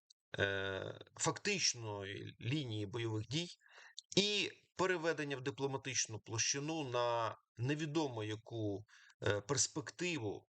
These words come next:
років, а можливо й десятиліть, питання відновлення територіальної цілісності України. Українцям це буде представлено як порятунок від жертв, як, е, порятунок від подальших руйнувань тощо, тощо.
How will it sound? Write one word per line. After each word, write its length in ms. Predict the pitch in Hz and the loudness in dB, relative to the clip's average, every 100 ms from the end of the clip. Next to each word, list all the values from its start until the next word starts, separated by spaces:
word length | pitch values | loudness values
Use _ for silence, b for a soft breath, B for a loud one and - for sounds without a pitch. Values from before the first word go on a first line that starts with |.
| - | -4
років, 540 | 113 131 - 175 156 | 0 0 -2 -2 0
а 40 | 113 | 0
можливо 400 | 113 113 143 131 | 0 -2 -2 -2
й 40 | |
десятиліть, 760 | 113 135 139 113 135 165 190 - B B | 0 2 0 -2 -6 -6 -8 -12 B B
питання 460 | - 131 139 139 135 | -2 2 2 2 -2
відновлення 600 | 131 123 160 147 120 107 | -2 0 0 0 -2 -2
територіальної 600 | 127 123 123 127 123 110 | -2 -2 0 0 0 -6
цілісності 600 | - 113 107 110 - 110 | -4 -4 -4 -4 -6 -6
України. 560 | - 107 110 98 - - _ - - | -6 -2 -2 -2 -6 -16 _ -20 -2
Українцям 520 | - 180 226 220 175 | 2 2 2 -2 -2
це 140 | 156 151 | 0 0
буде 200 | 143 139 | 0 -2
представлено 680 | - 123 - 165 165 135 117 | -4 -4 0 2 2 -2 -2
як 220 | 113 - | -2 -2
порятунок 640 | 123 117 160 165 143 - | -2 -2 -2 -2 -2 -2
від 180 | 110 104 | -6 -2
жертв, 400 | 110 160 170 - _ B B B B B | 2 2 0 -10 _ B B B B B
як, 460 | 107 113 107 - - | 4 4 2 -2 -2
е, 680 | 104 101 101 98 98 98 104 107 - | 0 2 2 0 -2 -4 -6 -8 -4
порятунок 480 | 143 143 156 135 117 | 0 0 0 -4 -6
від 160 | 123 | -6
подальших 500 | - 123 117 - 107 | -4 0 0 0 -4
руйнувань 520 | 113 113 110 135 - 135 | -4 -2 0 0 -2 -2
тощо, 380 | 120 117 - | -2 -2 -2
тощо. 400 | 107 101 - - | -4 -6 -6 -6